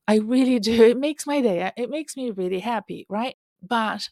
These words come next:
in terms of helping this podcast, if you want to help, giving it a five-star rating is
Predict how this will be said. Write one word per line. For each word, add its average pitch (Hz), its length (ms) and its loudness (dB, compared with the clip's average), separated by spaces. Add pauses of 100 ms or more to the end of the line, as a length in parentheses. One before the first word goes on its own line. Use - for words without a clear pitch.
(140)
in 220 140 -6
terms 262 360 -10
of 233 180 -8
helping 233 580 -2
this 262 200 -2
podcast, 294 760 -6
if - 160 -10
you 190 100 -6
want 196 400 -6
to 226 100 -12
help, 247 460 -6
giving 240 320 -2
it 277 100 -4
a 269 80 -2
five-star 202 800 -4
rating 180 680 -6
is 180 340 -8